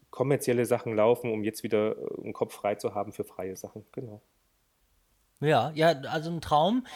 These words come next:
Speaker 2: Ähm, wie ist, würdest du denn sagen, war denn dein, äh, digitaler Werdegang, äh, von der technischen Seite? Womit hast denn du angefangen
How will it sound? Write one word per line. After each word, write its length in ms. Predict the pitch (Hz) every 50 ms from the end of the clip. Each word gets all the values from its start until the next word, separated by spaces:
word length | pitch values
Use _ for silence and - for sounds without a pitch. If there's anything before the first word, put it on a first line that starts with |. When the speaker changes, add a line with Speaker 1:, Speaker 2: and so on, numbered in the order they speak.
| - - - - -
Speaker 2:
Ähm, 680 | 175 175 175 180 180 180 175 175 175 170 170 170 165 -
wie 280 | 160 139 143 190 196 -
ist, 600 | - - - - 120 117 92 165 170 - - -
würdest 300 | 165 185 190 190 - -
du 40 | 190
denn 140 | 185 180
sagen, 380 | - 180 170 175 185 180 175 147
war 100 | 156 160
denn 240 | 165 170 165 160 139
dein, 500 | 156 143 147 147 147 147 147 143 143 135 -
äh, 540 | 143 139 143 143 139 135 127 104 107 127
digitaler 760 | 117 - 160 165 160 185 156 - - 165 156 151 143 139 127 123
Werdegang, 640 | 139 135 131 139 127 123 127 123 120 120 120 110
äh, 260 | 80 71 117 127 123 117
von 220 | - - 139 131
der 140 | 131 120 -
technischen 480 | - 139 117 - - 135 113 - 127
Seite? 440 | 123 110 113 107 110 107 - 107 98
Womit 320 | 107 123 135 135 127 - 120
hast 200 | 139 139 - -
denn 60 | 143
du 100 | 135 117
angefangen 580 | - 123 147 165 170 156 - 165 151 151 156